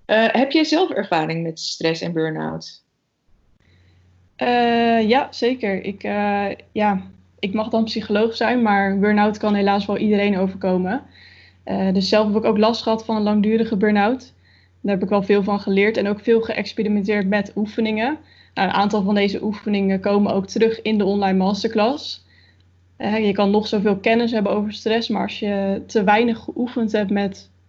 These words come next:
Speaker 2: verwerven van inzicht rondom bijvoorbeeld energiegevers, grenzen, prioriteiten, dan kan eigenlijk iedereen op den duur uitgeput raken. Ja,
Speaker 1: Ja.
Speaker 2: dus,
Speaker 1: Ja,
Speaker 2: eh,
Speaker 1: dus,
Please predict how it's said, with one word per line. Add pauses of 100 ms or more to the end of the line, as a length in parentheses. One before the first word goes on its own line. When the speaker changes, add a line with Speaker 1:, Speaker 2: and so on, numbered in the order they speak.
Speaker 2:
verwerven
van
inzicht
rondom
bijvoorbeeld
energiegevers, (300)
grenzen, (560)
prioriteiten,
dan
kan
eigenlijk
iedereen
op
den
duur
uitgeput
raken. (760)
Ja,
Speaker 1:
Ja. (200)
Speaker 2:
dus,
Speaker 1:
Ja,
Speaker 2:
eh,
Speaker 1:
dus,